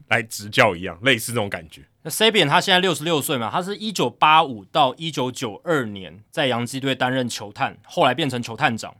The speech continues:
Speaker 2: 然后甚至是球探部门加球员发展部门的副总裁，所以他其实在这八年间升职升得很快，也做了很多事情。那第一个就像你刚刚有提到，他其实那个时候是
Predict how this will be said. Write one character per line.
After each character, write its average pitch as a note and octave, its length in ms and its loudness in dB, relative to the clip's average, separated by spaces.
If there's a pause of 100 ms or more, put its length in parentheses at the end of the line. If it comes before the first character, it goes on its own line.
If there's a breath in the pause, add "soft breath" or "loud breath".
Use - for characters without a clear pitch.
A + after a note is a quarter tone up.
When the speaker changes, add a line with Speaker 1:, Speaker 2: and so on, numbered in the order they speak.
(140)
Speaker 2:
然 A2+ 100 -10
后 C#3 120 -2
甚 D3 180 -4
至 C#3+ 120 -6
是 C#3+ 140 -4
球 B2+ 140 -8
探 C#3 160 0
部 C#3+ 180 -6
门 G#2 240 -8
加 B2+ 160 -4
球 B2+ 140 -10
员 A2 100 -8
发 B2+ 140 0
展 A2 160 -6
部 C3 100 -8
门 G#2 140 -8
的 G2+ 80 -14
副 A#2+ 180 -14
总 F2 180 -16
裁， - 180 -20
所 E3 160 -2
以 D3+ 80 2 (420 soft breath)
他 F3 120 2
其 D#3 160 2
实 D3+ 60 2
在 D#3+ 120 4
这 E3+ 160 -2
八 D3 200 6
年 A#2+ 180 2
间 B2 340 -6 (300)
升 D#3+ 240 -2
职 B2 120 -6
升 B2+ 140 -4
得 B2 100 -2
很 F#2 120 -12
快， G#2+ 180 -6
也 F#2+ 60 -12
做 B2 160 -8
了 A2 80 -8
很 G2+ 120 -16
多 G2+ 160 -14
事 G#2 220 -12
情。 - 180 -18 (440)
那 F3+ 100 -2
第 G3 240 -4
一 G#3 40 -4
个 E3+ 140 2
就 C3+ 80 -4
像 C#3+ 200 4 (120)
你 A#2 100 -14
刚 C#3+ 100 -2
刚 C3+ 40 2
有 A#2+ 60 -2
提 G#2 140 -16
到， G#2+ 160 -6
他 C#3 100 0
其 D3+ 180 -4
实 B2 140 -6
那 C#3+ 100 -4
个 C3 100 -2
时 A2 180 -8
候 A#2+ 180 -2
是 A#2 300 -8